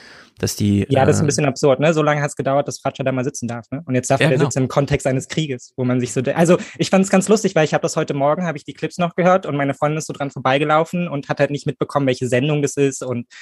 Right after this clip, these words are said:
Speaker 2: äh, dass dann halt Fratscher sitzt und so und meinte einfach so aus dem Hintergrund, "Ach ja, wieder ein Mann, der irgendwie das Offensichtliche erzählt", so, ne? Also uns ist es ja allen,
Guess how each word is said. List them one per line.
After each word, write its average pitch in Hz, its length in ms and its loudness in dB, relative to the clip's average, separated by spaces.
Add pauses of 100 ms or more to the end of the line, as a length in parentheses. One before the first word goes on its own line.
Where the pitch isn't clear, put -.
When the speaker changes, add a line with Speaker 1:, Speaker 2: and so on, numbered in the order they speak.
(240)
Speaker 2:
äh, 131 200 4
dass 139 140 2
dann 131 400 0
halt 127 180 -2
Fratscher 151 300 0
sitzt 156 240 -4
und 139 100 -6
so 143 100 -2
und 135 100 2
meinte 139 180 2
einfach 131 240 -6
so 139 100 -4
aus 135 120 -2
dem 135 80 -4
Hintergrund, 139 420 -2
"Ach - 100 -2
ja, 127 140 0
wieder 139 160 0
ein 127 180 0
Mann, 127 160 0
der 143 100 2
irgendwie 131 180 -4
das 123 120 -6
Offensichtliche 131 520 -4
erzählt", 113 400 -6
so, 120 120 -6
ne? 151 160 2
Also 156 240 4 (300)
uns 190 180 6
ist 180 160 2
es - 140 2
ja 165 140 4
allen, 190 280 4